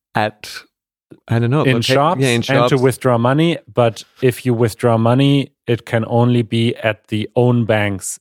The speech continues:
Speaker 2: A T Ms.
Speaker 1: Ah,
Speaker 2: And that's
Speaker 1: what?
Speaker 2: why you see so many, like, the traditional banks, like Volksbank, Sparkasse, Deutsche Bank, they have so many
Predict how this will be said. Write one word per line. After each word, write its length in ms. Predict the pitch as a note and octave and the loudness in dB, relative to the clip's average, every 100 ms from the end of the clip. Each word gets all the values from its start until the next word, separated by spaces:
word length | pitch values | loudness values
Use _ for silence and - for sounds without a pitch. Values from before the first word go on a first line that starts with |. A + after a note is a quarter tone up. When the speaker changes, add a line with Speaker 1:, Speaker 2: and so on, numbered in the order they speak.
| - | -6
Speaker 2:
A 80 | G#2 | -6
T 160 | - | -6
Ms. 320 | G2+ F2+ - - - | -8 -10 -12 -20 -10
Speaker 1:
Ah, 140 | A#2+ D#3 | -4 0
Speaker 2:
And 80 | |
that's 160 | B2 A#2 | 0 0
Speaker 1:
what? 100 | F#3+ | 2
Speaker 2:
why 160 | B2+ B2+ | 4 2
you 240 | A#2+ A#2 | 2 0
see 200 | - C3 | 0 -2
so 160 | - A#2+ | 0 0
many, 320 | A2+ A2 G#2+ | 0 0 -2
like, 300 | G2 F#2 _ - | -4 -6 _ -6
the 100 | A2 | -4
traditional 640 | A#2+ A2+ A#2+ B2+ A#2+ C3 | 0 0 2 2 4 2
banks, 420 | A2+ A#2+ C3 B2+ | 0 -2 -2 -4
like 140 | - - | -10 -4
Volksbank, 480 | A2 G2+ - G#2+ G2+ | -4 -2 -2 -2 -4
Sparkasse, 800 | - G#2 G#2+ A2 - A2 G#2+ - | -2 -2 0 -2 0 0 0 0
Deutsche 280 | G#2+ A2 A#2+ | 0 0 0
Bank, 220 | B2 C3 - - _ - | 0 -2 -6 -20 _ -2
they 120 | A2+ | 0
have 220 | A2+ A2 | 2 -2
so 220 | - A#2 | 0 0
many 480 | A#2 A2 A2 G#2+ | 2 0 -2 -4